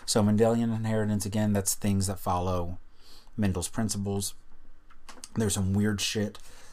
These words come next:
that goes on, um, like genomic imprinting, and this is kinda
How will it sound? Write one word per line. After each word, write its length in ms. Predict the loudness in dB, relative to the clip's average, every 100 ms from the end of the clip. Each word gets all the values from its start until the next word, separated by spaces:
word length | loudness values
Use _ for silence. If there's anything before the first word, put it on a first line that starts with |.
| -12
that 120 | -8 -4
goes 280 | 0 0
on, 420 | 2 2 0 -2 -4 -8 -10 -12 -6
um, 600 | -2 -2 -2 -4 -6 -8 -10 -14 -10 -4
like 140 | -2
genomic 460 | 2 2 4 2 2
imprinting, 640 | 0 0 -2 -2 0 0
and 120 | 2
this 140 | 2 0
is 80 |
kinda 240 | 2 2